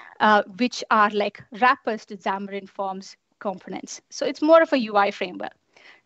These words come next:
dot net maui actually unifies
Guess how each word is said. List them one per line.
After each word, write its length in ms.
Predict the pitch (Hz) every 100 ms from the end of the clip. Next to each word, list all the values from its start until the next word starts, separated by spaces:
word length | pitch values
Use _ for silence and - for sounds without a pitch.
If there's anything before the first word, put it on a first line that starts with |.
| -
dot 240 | 294 403 381
net 140 | -
maui 540 | 240 196 190 202 247 - 226
actually 540 | 220 - 220 202 208 _ -
unifies 880 | 233 311 339 - 285 220 208 -